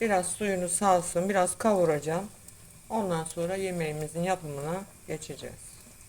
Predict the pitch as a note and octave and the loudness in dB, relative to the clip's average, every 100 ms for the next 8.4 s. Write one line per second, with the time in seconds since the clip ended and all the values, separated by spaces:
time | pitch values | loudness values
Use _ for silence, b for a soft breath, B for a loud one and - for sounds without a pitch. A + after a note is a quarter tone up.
0 | - - _ - - C#4+ A#3 A3 C4+ B3+ | -20 -20 _ -12 0 4 6 8 8 8
1 | B3 A#3 G#3+ A3 A3 A#3 G#3+ F#3 G3 F#3+ | 6 6 6 4 4 4 4 2 0 0
2 | F3 - F#3 G#3+ - G3+ G3+ A3+ G3 E3 | -2 0 0 0 -6 -8 0 4 6 8
3 | F#3+ A3+ - - - G3 F3 D#3+ D3 E3+ | 6 0 -10 -6 0 2 4 2 2 2
4 | E3+ F#3+ F#3+ E3 D#3+ D#3 D#3 D#3+ E3+ E3+ | 2 2 2 2 2 2 0 0 -2 -2
5 | - D3 C#3+ C3+ E3+ E3 - D3 F#3 - | 0 0 0 0 0 0 -2 -2 -4 -6
6 | - D3 B2 C3 D3 - B B B B | -2 -2 0 -2 -4 -10 B B B B
7 | - - - - - C4 G3 E3 F#3 G#3 | -4 -4 -4 0 4 6 6 4 4 -2
8 | - F#3 D3+ | -2 0 0